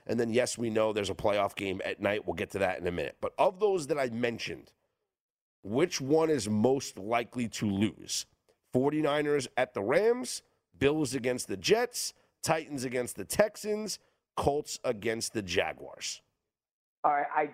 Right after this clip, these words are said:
Speaker 2: do think it's the obvious one, which is the Niners against the Rams. That's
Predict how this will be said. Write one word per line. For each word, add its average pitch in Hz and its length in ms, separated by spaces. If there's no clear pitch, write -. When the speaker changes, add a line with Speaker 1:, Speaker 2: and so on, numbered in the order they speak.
Speaker 2:
do 196 240
think 196 200
it's 170 200
the 151 160
obvious 143 520
one, 131 320
which 127 180
is 131 240
the 131 60
Niners 127 640
against 123 380
the 123 80
Rams. 110 560
That's 135 240